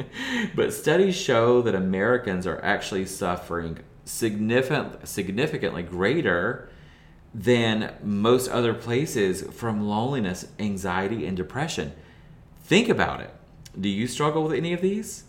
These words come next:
Depression, anxiety, loneliness? Or do you know someone that does? I know your answer is a yes. We all know someone that battles with this, and it, it's, it's tough. And so for just a moment, I want you to visualize it. That doesn't mean close your eyes.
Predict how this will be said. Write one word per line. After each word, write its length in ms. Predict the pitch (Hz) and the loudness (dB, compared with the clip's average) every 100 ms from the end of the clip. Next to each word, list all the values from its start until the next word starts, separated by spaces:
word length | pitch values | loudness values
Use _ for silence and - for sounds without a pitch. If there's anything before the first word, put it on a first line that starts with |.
| - - | -20 -14
Depression, 480 | - 117 113 123 | -10 -6 -6 -4
anxiety, 680 | 98 104 98 95 101 123 131 - - - - - | -4 -4 -4 -4 -4 -6 -8 -14 -20 -20 -20 -14
loneliness? 680 | 85 95 120 139 165 180 - - - - - | -6 -4 -4 -4 -6 -6 -10 -18 -20 -16 -4
Or 160 | 107 | -2
do 80 | 107 | 2
you 100 | 107 | 2
know 220 | 107 107 | 2 2
someone 300 | 110 101 92 | 0 -2 -2
that 100 | 78 | -2
does? 460 | 90 82 80 - - | 0 -2 -2 -12 -12
I 120 | - | -6
know 140 | 98 107 | -2 0
your 180 | 101 76 | 0 -2
answer 680 | 85 95 - 80 80 - - | -4 -6 -8 -10 -10 -12 -14
is 140 | 87 | -12
a 40 | 98 | -8
yes. 640 | 107 143 135 87 - - | -6 -6 -6 -12 -16 -10
We 260 | 95 101 - | -6 -6 -6
all 300 | 101 104 120 | -6 -4 -2
know 200 | 113 113 | -2 -2
someone 340 | 113 101 90 87 | -2 -4 -4 -4
that 140 | - | -4
battles 520 | 87 95 135 120 - | 0 0 0 -4 -8
with 160 | 80 82 | -10 -10
this, 280 | 87 78 90 | -12 -10 -6
and 80 | |
it, 160 | 92 - | -6 -4
it's, 300 | 82 98 - - - - - | -2 -2 -4 -14 -20 -16 -6
it's 180 | 92 - | -6 -6
tough. 540 | - 113 143 87 - - - - - - | -4 0 0 -2 -10 -20 -20 -20 -20 -4
And 140 | 123 123 | -2 4
so 300 | 143 127 107 | 8 8 8
for 180 | 151 | 4
just 220 | 151 220 165 | 4 4 4
a 40 | |
moment, 440 | 120 92 78 71 - - - - 98 | 4 2 0 -6 -12 -20 -20 -2 4
I 80 | |
want 220 | 120 123 135 | 4 2 2
you 60 | |
to 80 | 110 | 4
visualize 480 | 92 90 82 87 85 | 4 2 0 -2 -2
it. 160 | 67 | 0
That 140 | 110 151 | 4 4
doesn't 140 | 165 | 2
mean 160 | 160 151 | 0 2
close 260 | 151 131 | 4 6
your 100 | 123 | 4
eyes. 340 | 92 78 98 | 2 2 0